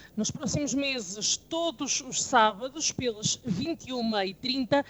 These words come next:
o município vai partilhar nas suas redes sociais um espetáculo ou uma entrevista com enfoque na poesia, música, literatura, dança, stand-up comedy, artes plásticas e teatro. Alexandre, esta é uma aposta clara na cultura.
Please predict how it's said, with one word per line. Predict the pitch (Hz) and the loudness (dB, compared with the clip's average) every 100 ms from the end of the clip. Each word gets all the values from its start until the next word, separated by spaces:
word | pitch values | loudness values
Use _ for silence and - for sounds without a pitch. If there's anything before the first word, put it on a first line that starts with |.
| - - - | -6 -14 -2
o | 311 | 2
município | 320 311 - 302 - 294 | 2 0 0 0 -2 -8
vai | 269 262 254 | 2 6 6
partilhar | 196 320 - 247 208 202 | 2 -4 -2 6 6 6
nas | 208 220 | 4 2
suas | - - 285 | 0 -2 -2
redes | - 269 262 196 226 - | -2 -2 -2 -4 -4 -4
sociais | - 202 - 214 202 226 320 - - - | -4 -8 -2 4 6 6 4 -2 -4 -2
um | 302 302 | 2 2
espetáculo | - 370 302 294 - 339 | 2 4 6 6 2 -10
ou | 269 294 | -4 -2
uma | 294 | -2
entrevista | 294 254 214 226 - 208 196 | 0 -2 -2 -4 0 2 2
com | 240 | 0
enfoque | 254 - 247 233 233 | -4 2 2 4 2
na | 196 | 2
poesia, | - 202 190 226 294 339 | -2 -14 -6 -2 0 0
música, | 294 302 247 277 - | 0 0 0 -2 0
literatura, | 269 277 240 247 226 240 240 233 | -2 -2 -6 -10 -14 -16 0 2
dança, | 226 220 214 220 - | 6 6 6 2 -6
stand-up | 226 - 254 247 226 - | -8 -6 -4 2 2 4
comedy, | 226 220 214 220 208 - - - | 6 6 4 -2 -4 -8 -4 6
artes | 262 - - | 6 6 -2
plásticas | - 220 220 - 220 240 226 - - | 4 8 8 4 -6 -6 -4 -4 -2
e | 262 | -2
teatro. | 208 196 175 - - | 4 6 6 2 2
Alexandre, | 254 269 - 247 202 190 - - - - | 4 6 8 8 8 -4 -10 -18 -20 -4
esta | 277 - | 4 8
é | 320 | 8
uma | |
aposta | 311 320 285 - 311 | 6 2 2 4 4
clara | - 277 277 285 302 | 2 8 10 10 8
na | 277 294 | 2 0
cultura. | - 269 - 294 262 180 | -2 -16 -12 6 8 8